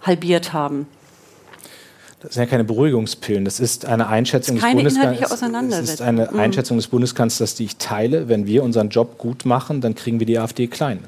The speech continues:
Speaker 2: Also der Hauptschlüssel, um die A F D
Speaker 1: Mhm.
Speaker 2: klein zu kriegen, ist,
Speaker 1: Mhm.
Speaker 2: dass die, die heute Verantwortung tragen, das gut machen. Wenn wir uns kümmern um die Fragen von bezahlbaren Mieten, von guten Löhnen, von gutem Miteinander auch in der Gesellschaft, wenn wir Sicherheit geben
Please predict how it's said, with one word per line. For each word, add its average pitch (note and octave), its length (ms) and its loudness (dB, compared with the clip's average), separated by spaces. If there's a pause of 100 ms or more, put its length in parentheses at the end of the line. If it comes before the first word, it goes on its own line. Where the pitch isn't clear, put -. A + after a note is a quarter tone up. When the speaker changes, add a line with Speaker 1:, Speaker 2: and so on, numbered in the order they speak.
Speaker 2:
Also A2 180 0
der A#2+ 160 2
Hauptschlüssel, C#3+ 600 0
um G#2+ 80 0
die G#2+ 100 4
A A2 60 6
F A2+ 100 0
D B2 100 4
Speaker 1:
Mhm. A2+ 40 -6
Speaker 2:
klein D#3 220 2
zu C3+ 120 -6
kriegen, G#2+ 280 -4
ist, G#2 140 -4
Speaker 1:
Mhm. G#2+ 40 -6
Speaker 2:
dass A#2 300 -2
die, C3 120 -2
die C3+ 280 0
heute A#2+ 240 2
Verantwortung A#2+ 480 0
tragen, A#2+ 340 -2
das B2 160 -6
gut C3 220 -8
machen. D#3+ 260 -4 (560)
Wenn A2 140 2
wir C3 120 6
uns E3+ 200 0
kümmern D#3+ 320 2
um A2 80 -2
die G#2+ 80 -2
Fragen A#2 340 2
von A2+ 160 -4
bezahlbaren A2+ 580 2
Mieten, D3 300 -4
von A2 200 -2
guten B2 280 -4
Löhnen, C#3 320 2
von A2+ 240 -4
gutem A#2+ 340 -2
Miteinander A2 540 2
auch G#2 140 -2
in A2+ 80 0
der A2 100 4
Gesellschaft, G#2+ 640 0
wenn G#2 120 -2
wir G#2+ 140 2
Sicherheit A#2+ 500 2
geben G#2 300 -2